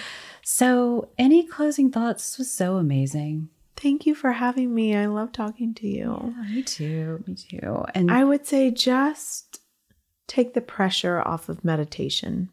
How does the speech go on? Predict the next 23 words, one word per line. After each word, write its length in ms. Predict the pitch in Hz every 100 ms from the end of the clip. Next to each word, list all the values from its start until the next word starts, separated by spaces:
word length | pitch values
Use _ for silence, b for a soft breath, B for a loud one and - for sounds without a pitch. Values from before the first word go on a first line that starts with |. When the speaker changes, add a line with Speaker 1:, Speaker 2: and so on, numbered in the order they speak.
| _
Speaker 2:
Get 260 | 180 170 -
rid 160 | 175
of 220 | 170 170
the 100 | 170
way 360 | 170 160 156 151
it, 320 | - - -
you 120 | - 165
think 180 | 160 160
it's 180 | -
supposed 320 | - 160 151 -
to 60 |
look, 520 | 156 175 214 208 - - B
Speaker 1:
Mm. 180 | 160 160 -
Speaker 2:
the 80 | 170
way 140 | 156
it's 140 | 151
supposed 300 | - 160 156
to 80 | -
feel, 680 | - - 196 196 190 185 180
the 140 | 180
way 180 | 165 147
it 160 | 147 -
should, 340 | - 180 147